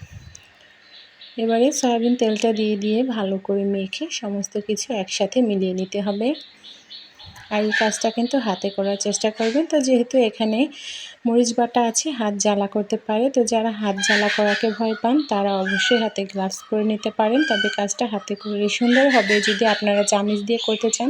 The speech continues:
তাহলে কিন্তু এতটা ভালো হবে না। তো এইভাবে করে ভালো করে এগুলো সব একসাথে মিশিয়ে নিচ্ছি। একসাথে মেশানোর পর কিন্তু এর মধ্যে আমি মাছের টুকরোগুলো দিয়ে দিব।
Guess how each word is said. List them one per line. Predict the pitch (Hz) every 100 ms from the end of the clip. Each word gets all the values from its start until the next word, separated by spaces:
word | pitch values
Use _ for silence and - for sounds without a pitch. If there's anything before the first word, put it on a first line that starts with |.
| 311
তাহলে | 196 190 185 196
কিন্তু | 190 190
এতটা | 185 180 196 202
ভালো | 196 202
হবে | 208 214
না। | 233 330 - - - - - _ _ _ _ _ _ _ - - -
তো | - 254
এইভাবে | 233 247 247 247
করে | 254 294 233
ভালো | 226 214 220
করে | 226 240
এগুলো | 208 214 226 -
সব | 220 202
একসাথে | 196 226 254 220
মিশিয়ে | 202 - 214 202
নিচ্ছি। | 196 - - 262 - - - - - 214
একসাথে | 214 247 226 233 214
মেশানোর | 208 220 220 220
পর | 214 202 220
কিন্তু | 208 254 220
এর | 208
মধ্যে | 202 196 214 202
আমি | 185 226 359 - 1077 1077 1077 1077 214
মাছের | 196 - 214
টুকরোগুলো | 214 208 220 202 196 196
দিয়ে | 202 196
দিব। | 202